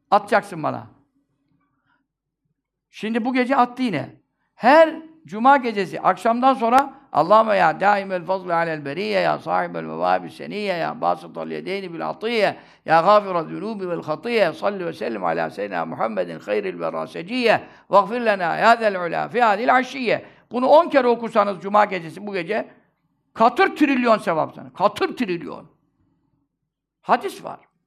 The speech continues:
Ya diyorum, unutuyorum diyorum. Onu vazifelendirdim o işe. Onu zaten açmıyorum bile siteyi.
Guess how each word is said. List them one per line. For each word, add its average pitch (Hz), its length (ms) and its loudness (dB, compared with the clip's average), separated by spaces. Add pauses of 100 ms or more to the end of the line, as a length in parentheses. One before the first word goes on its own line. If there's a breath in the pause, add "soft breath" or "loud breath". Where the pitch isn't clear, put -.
(680)
Ya 208 200 2
diyorum, 175 380 -8
unutuyorum 220 640 -4
diyorum. 151 420 -8 (140)
Onu 277 200 -2
vazifelendirdim 226 840 0
o 160 120 -4
işe. 156 360 -8 (640)
Onu 269 200 2
zaten 277 320 2
açmıyorum 240 520 0
bile 151 160 -2
siteyi. 131 440 -8